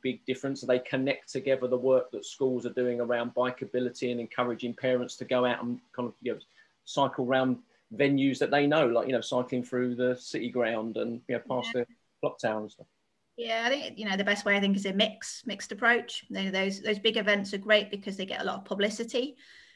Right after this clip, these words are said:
Speaker 2: There's a, there's sort of publicity beforehand and then sort of lots afterwards too, and it often gets on sort of local media. Um, you know, it's a, it's a fab day out. It's a, a chance to go and see your city in a different way, and all the entertainment that comes along with that i-, is lovely.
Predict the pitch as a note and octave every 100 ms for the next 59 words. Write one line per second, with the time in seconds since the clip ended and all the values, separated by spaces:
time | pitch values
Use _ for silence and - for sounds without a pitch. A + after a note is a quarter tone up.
0 | _ G3 F#3+ F3+ F3 F3 E3+ F3 - F#3+
1 | G3 G3+ G3+ F#3+ G3+ G3+ G3 C4 B3+ B3
2 | B3+ A#3+ G#3 F#3+ F#3+ G3 - G#3+ G3+ -
3 | G#3 G#3+ - G#3+ G#3 G3 - G#3+ G#3 F3+
4 | G3 - F#3+ F3+ F3 - F#3 F#3 F#3+ -
5 | G3 F#3 F#3+ F#3 F#3+ G3 G3 F#3+ G3 -
6 | - _ _ - F3+ F3+ F3+ F3+ F#3+ -
7 | - - G#3 F3+ - - - G3 G#3 G3+
8 | G3+ G#3 B3 C4 - - G3 G3 F#3+ -
9 | - G3 G3 G3+ - G3+ G3+ G3+ G3+ G3
10 | G3 G#3 - G3 G3 G3 G3+ G3+ G3+ G3
11 | G#3+ G#3+ G#3 G3 F#3 F#3 F#3+ G3 G#3 -
12 | F3+ - - G3 F#3+ F#3+ F#3+ A3 G#3+ A3
13 | G#3+ - - - G3+ G#3 G3+ G#3 G#3 G3+